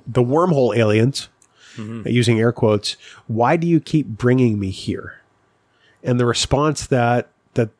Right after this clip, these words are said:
Speaker 1: that the aliens give is, "Because you exist here." I've thought about those four words, uh, more times than I can count,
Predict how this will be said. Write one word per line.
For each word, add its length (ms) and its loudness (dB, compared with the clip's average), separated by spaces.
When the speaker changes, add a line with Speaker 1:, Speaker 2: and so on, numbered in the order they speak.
Speaker 1:
that 220 -2
the 160 2
aliens 340 0
give 180 -2
is, 80 -4
"Because 600 -2
you 240 2
exist 640 0
here." 720 -8
I've 140 0
thought 200 2
about 280 2
those 220 2
four 320 0
words, 680 0
uh, 200 0
more 320 2
times 400 2
than 100 2
I 120 4
can 180 -4
count, 540 -2